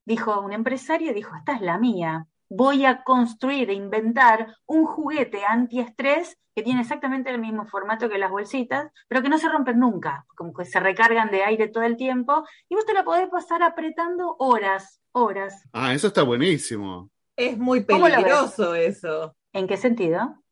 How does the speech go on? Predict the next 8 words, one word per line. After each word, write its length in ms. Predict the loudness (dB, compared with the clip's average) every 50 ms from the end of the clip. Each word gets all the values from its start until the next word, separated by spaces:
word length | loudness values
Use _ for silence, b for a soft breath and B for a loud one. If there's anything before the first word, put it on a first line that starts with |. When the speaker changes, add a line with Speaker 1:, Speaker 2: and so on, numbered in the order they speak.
| _ _ -12
Speaker 3:
Vos 360 | -6 0 2 2 2 2 0
imagínate 1040 | -2 -4 -4 -4 -4 -4 -4 -2 -2 0 -2 -2 -2 -2 -2 -2 0 -2 -4 -6 _ _ -2
que 760 | 0 0 2 2 0 0 0 0 0 0 -2 -2 -4 -8 _ _ _ _
cuando 440 | 2 6 6 8 8 8 8 8 8
tenías 500 | 8 6 6 4 4 2 2 2 4 2
el 160 | 2 2 4
plástico 640 | 4 6 6 6 2 -2 -6 -10 -10 -4 0 2 4
ese, 680 | 4 4 2 0 0 0 2 2 2 2 0 -2